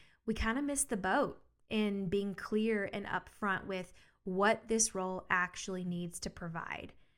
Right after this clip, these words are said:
And I'll just be really transparent with you. That's a leadership issue. If you are lacking the capacity to even take ste-, a step back and decide what your business needs this role to be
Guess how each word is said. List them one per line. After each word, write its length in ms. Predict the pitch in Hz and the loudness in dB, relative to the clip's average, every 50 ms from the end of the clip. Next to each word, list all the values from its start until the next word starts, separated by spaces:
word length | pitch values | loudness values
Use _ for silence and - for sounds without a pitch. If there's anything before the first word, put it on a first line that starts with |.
| _ _ _ _ - | _ _ _ _ 0
And 140 | - 233 - | 2 4 6
I'll 160 | - 226 247 | 6 6 6
just 220 | 262 233 - - | 4 2 0 2
be 120 | - 285 247 | 2 2 2
really 640 | 185 190 190 196 196 196 196 202 190 185 - - - - - _ _ _ _ _ _ _ _ _ _ _ _ | 2 2 0 0 2 2 2 0 0 -2 -4 -6 -12 -20 -20 _ _ _ _ _ _ _ _ _ _ _ _
transparent 640 | - - 233 208 202 208 - - - 185 202 208 - - | -2 2 2 2 2 0 -2 -4 -2 -2 0 0 -2 -2
with 160 | 185 - - | -6 -6 -6
you. 300 | 170 - - - - - - - - | -6 -6 -6 -6 -8 -10 -14 -18 -6
That's 300 | - 220 214 233 - - | 0 2 2 2 2 2
a 40 | 415 | 2
leadership 580 | 349 240 185 185 202 214 202 190 - - - - | 2 2 2 0 0 0 0 -2 -2 -6 -8 -8
issue. 440 | - - - - - - - - - - - - - - _ _ - | -10 -8 -8 -8 -8 -8 -10 -10 -12 -14 -18 -20 -20 -20 _ _ 4
If 220 | - 214 220 220 | 6 6 6 4
you 320 | 208 202 226 262 302 320 320 | 2 0 2 4 4 4 4
are 120 | 311 294 | 4 4
lacking 400 | 240 208 202 208 208 - 220 214 | 6 6 6 6 4 2 0 0
the 80 | 202 196 | 0 0
capacity 720 | - 226 220 - 214 185 180 190 - - 202 208 202 180 | -2 -6 -6 -4 -4 -6 -6 -6 -6 -4 -4 -4 -4 -4
to 100 | 185 190 | -4 -4
even 300 | - 202 202 190 190 185 | -4 -6 -6 -6 -6 -6
take 420 | 175 - - - 214 254 269 - - | -6 -6 -4 -2 -2 -2 -4 -2 -2
ste-, 200 | - - - - 185 - - | 0 0 2 0 -2 -2 -4
a 80 | 214 | -4
step 300 | 214 - 208 196 - - | -2 0 0 -2 0 0
back 260 | - 175 175 190 - - | 0 0 0 0 0 -2
and 100 | 202 185 | -4 -4
decide 440 | 185 175 - 208 180 180 185 190 | -2 0 0 2 2 2 0 0
what 340 | 202 180 175 185 - - - | -2 -2 -2 -2 -2 -4 -4
your 140 | 214 202 190 | -4 -4 -4
business 420 | 190 196 185 185 - 190 190 - | -2 -2 -2 -2 -4 -4 -4 -6
needs 380 | - 185 180 175 185 196 196 - | -6 -6 -6 -4 -4 -6 -6 -8
this 180 | - 185 - - | -10 -10 -8 -6
role 240 | 180 175 175 180 | -4 -4 -4 -4
to 140 | 180 - - | -6 -8 -8
be 400 | 175 - 180 180 190 220 226 226 | -6 -4 -4 0 0 0 -2 -2